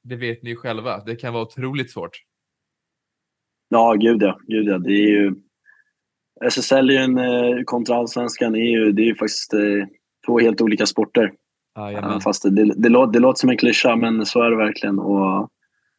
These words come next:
Speaker 2: jag får s-, jag har ingen vidare koll på Karlstad. Jag har koll på några spelare sådär, men, eh, därav, eh, ja, men exakt, jag har ingen vidare koll på dem, utan vi får se lite vart de, vart de står när serien drar igång nästa,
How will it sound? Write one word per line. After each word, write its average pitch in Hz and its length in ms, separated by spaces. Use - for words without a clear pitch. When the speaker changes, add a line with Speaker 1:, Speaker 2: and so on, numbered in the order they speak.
Speaker 2:
jag 113 260
får 123 80
s-, - 100
jag 120 200
har 123 80
ingen 117 160
vidare 113 300
koll 123 220
på 110 120
Karlstad. 117 340
Jag 110 80
har 110 60
koll 113 160
på 110 80
några 110 240
spelare 107 400
sådär, 104 380
men, 95 400
eh, 92 300
därav, 117 500
eh, 107 760
ja, 113 80
men 117 200
exakt, 107 420
jag 113 80
har 113 40
ingen 107 320
vidare 107 320
koll 101 200
på 101 160
dem, 95 160
utan 95 280
vi 98 120
får - 120
se 110 200
lite 107 220
vart 98 140
de, 104 320
vart 98 160
de 110 160
står 101 220
när 92 260
serien 98 440
drar 92 120
igång 92 220
nästa, 92 440